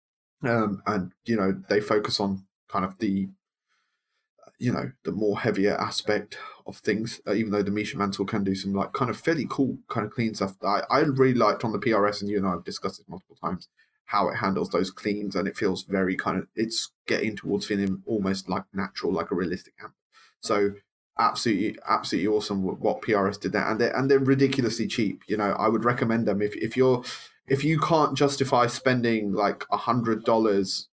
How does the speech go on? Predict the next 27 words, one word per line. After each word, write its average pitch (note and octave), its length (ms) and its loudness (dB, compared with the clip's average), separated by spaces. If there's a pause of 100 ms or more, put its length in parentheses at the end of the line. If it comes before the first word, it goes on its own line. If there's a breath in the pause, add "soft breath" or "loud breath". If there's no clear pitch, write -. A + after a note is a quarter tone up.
(200)
uh, G#2 360 4
on G#2+ 440 0 (560)
just - 240 -2
the G#2+ 80 4
one A2 420 2
plugin, F#2+ 560 2 (520)
you A#2 120 0
know, F2 280 2 (220)
for, G#2 180 -4
like, G2+ 280 0
the A#2 80 0
Fortin A2 380 0
Nameless G#2 520 0 (120)
or A2+ 360 4
the G#2+ 160 2
Misha A2 340 0
Mansour G#2 640 2
stuff, - 300 -2
which G#2 260 -2
I G#2 100 -2
think B2 260 -2
is G#2 160 0 (100)
also G#2 300 0
about F#2+ 220 2
a - 20 -6
hundred F#2+ 320 -4
dollars. F#2+ 280 0